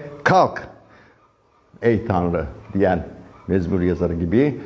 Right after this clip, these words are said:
Tanrı tekrar harekete geçti. Tanrı çocuk sahibi olabileceği yaşta, yaşı çoktan aşmış bir kadın olan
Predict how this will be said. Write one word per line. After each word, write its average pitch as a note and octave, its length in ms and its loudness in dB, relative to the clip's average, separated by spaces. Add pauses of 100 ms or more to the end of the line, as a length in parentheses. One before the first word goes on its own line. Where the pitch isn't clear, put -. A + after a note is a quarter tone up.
(200)
Tanrı G2+ 400 0
tekrar F#2 420 2
harekete E2+ 380 -2
geçti. D2 460 -4 (300)
Tanrı F3 540 6 (200)
çocuk E3+ 300 2
sahibi E3+ 360 6
olabileceği E3 680 4
yaşta, E3 580 4
yaşı D3+ 360 2
çoktan G3 480 4
aşmış E3+ 500 -2
bir E3+ 200 -4
kadın E3+ 300 2
olan D#3+ 480 4